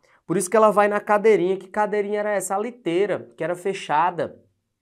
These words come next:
carregada geralmente por escravizados. Então houve uma mudança aqui.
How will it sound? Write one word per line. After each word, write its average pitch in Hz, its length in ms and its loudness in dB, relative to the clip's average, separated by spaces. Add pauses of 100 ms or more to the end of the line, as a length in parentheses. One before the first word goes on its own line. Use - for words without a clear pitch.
(320)
carregada 147 480 0
geralmente 156 420 -4
por 156 140 -10
escravizados. 147 1080 -8 (480)
Então 190 300 2
houve 214 240 6
uma 233 140 6
mudança 185 640 2
aqui. 110 380 -12